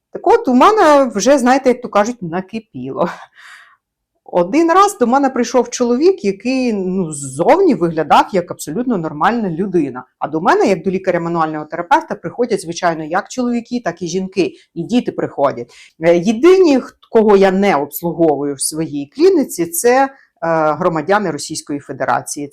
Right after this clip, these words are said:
А так всі інші приходять. Так от приходить до мене цей чоловічок, і проблема його була пов'язана з плечем. <laughs> Зараз зрозумієте, ой, чому я саме це зазначаю. Що нормальні чоловіки,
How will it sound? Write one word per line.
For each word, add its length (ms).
А 80
так 260
всі 220
інші 240
приходять. 560
Так 140
от 120
приходить 360
до 80
мене 240
цей 220
чоловічок, 680
і 80
проблема 580
його 320
була 220
пов'язана 640
з 80
плечем. 640
<laughs> 420
Зараз 480
зрозумієте, 640
ой, 400
чому 260
я 320
саме 280
це 180
зазначаю. 840
Що 540
нормальні 1040
чоловіки, 540